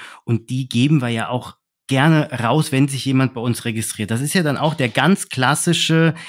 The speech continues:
Inbound-Marketing-Ansatz, und zwar, ja, gated Content. Wir haben einen Blog, wo wirklich ganz detailliert und ganz fein strukturiert aufbearbeitet die ganzen,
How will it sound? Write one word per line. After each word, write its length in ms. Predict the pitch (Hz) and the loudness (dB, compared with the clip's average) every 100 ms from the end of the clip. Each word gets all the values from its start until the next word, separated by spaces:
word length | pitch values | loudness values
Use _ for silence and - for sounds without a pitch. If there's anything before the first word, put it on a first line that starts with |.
| - - | -10 0
Inbound-Marketing-Ansatz, 1700 | 147 143 139 135 123 120 127 127 - 113 - 123 175 170 165 165 | 2 4 2 2 2 0 0 -4 -2 -2 0 2 2 4 2 2
und 120 | 127 - | -4 -6
zwar, 360 | - 120 127 - - _ _ _ | -2 0 -2 -6 -18 _ _ _
ja, 140 | - 101 | -10 -6
gated 480 | 104 151 170 185 - | 0 0 0 -2 -2
Content. 640 | 151 151 151 151 147 120 | 2 2 2 2 0 0
Wir 180 | 113 101 | -2 0
haben 340 | 127 147 143 | 0 2 0
einen 320 | 117 110 107 | 0 0 0
Blog, 340 | 101 160 180 135 | 0 0 0 -2
wo 160 | 127 | -2
wirklich 540 | 127 139 135 - - _ - | 0 -2 -4 -6 -8 _ -4
ganz 260 | 135 170 | 0 0
detailliert 500 | 170 156 143 127 135 | -2 -4 -2 -2 -2
und 100 | 117 | -2
ganz 260 | 117 131 - | -2 -2 -2
fein 340 | 123 127 131 | -2 0 -2
strukturiert 500 | - 139 127 123 120 | -4 -10 -10 -8 -8
aufbearbeitet 680 | 104 117 104 110 113 107 110 | -8 -8 -6 -4 -4 -6 -8
die 80 | 110 | -10
ganzen, 460 | 110 117 - 113 | -6 -4 -2 -2